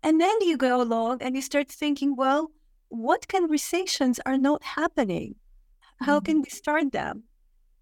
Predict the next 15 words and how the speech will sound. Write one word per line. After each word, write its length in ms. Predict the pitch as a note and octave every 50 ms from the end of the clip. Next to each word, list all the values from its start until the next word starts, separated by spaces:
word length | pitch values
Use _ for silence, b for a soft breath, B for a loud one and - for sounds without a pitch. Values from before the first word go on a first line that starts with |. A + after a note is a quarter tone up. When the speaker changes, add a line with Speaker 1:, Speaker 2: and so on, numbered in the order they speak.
| _ _ -
Speaker 1:
And 200 | D4 D4+ D4+ D4
you 160 | D4 F#4 G4+
and 100 | G4+ G4
I 120 | G4 G4
have 260 | F#4 - - E4+ D4 C4+ -
both 320 | B3 A#3 D4+ D#4+ D#4+ -
been 200 | - D#4 D4 D4
very 240 | C#4 D4 D4+ D#4 E4
successful 680 | D#4 - D4+ C#4+ - - - D4 C#4+ - - - D4 C#4+
starting 500 | - - - C#4+ C#4 C#4+ - C#4 C4+ C4+
some 220 | - - C4+ C4
conversations 760 | - C#4 C4 B3 C4 C4 - - B3+ B3+ - - C4+ B3 A#3
about 300 | - A#3+ G#3+ A#3+ A#3 A#3
gender, 640 | G#3 - A#3 A3+ A#3 A#3 A3+ A3+ A3+ A3 G#3+ A3 A3 -
identity, 920 | - G#3+ G#3 A3 G#3+ A3+ A3+ A3+ A3+ A3 - - A3+ G#3 G#3 G#3 G#3 G#3